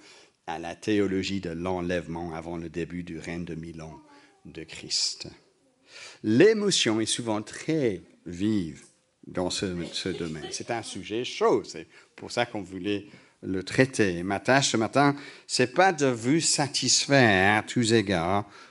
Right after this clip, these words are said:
par rapport à l'un ou l'autre positionnement qu'il faut, selon vous, adopter ou qu'il ne faut pas avoir à propos de notre environnement ou de notre prise de position politique sur cette question. Oui,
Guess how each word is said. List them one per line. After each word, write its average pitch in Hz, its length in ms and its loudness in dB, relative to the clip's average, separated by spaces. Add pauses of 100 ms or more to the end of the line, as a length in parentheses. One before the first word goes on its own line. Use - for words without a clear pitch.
(140)
par 110 200 -2
rapport 107 400 -6
à 90 120 -8
l'un 107 300 -6
ou 117 140 -4
l'autre 107 420 -4
positionnement 90 880 0 (720)
qu'il 104 340 2
faut, 117 340 6
selon 107 380 6
vous, 113 320 6
adopter 107 560 2
ou 113 80 -4
qu'il 107 260 0
ne 101 120 4
faut 110 200 2
pas 110 380 4 (260)
avoir 95 600 2 (480)
à 101 100 -4
propos 107 400 -10
de 98 140 -16
notre 95 300 -14
environnement 87 580 -8 (720)
ou 101 80 -6
de 92 100 -8
notre 92 280 -8
prise 135 560 2
de 104 100 4
position 104 560 0
politique 120 800 -2 (480)
sur 107 540 0
cette - 280 -6
question. - 380 -6 (760)
Oui, 123 520 2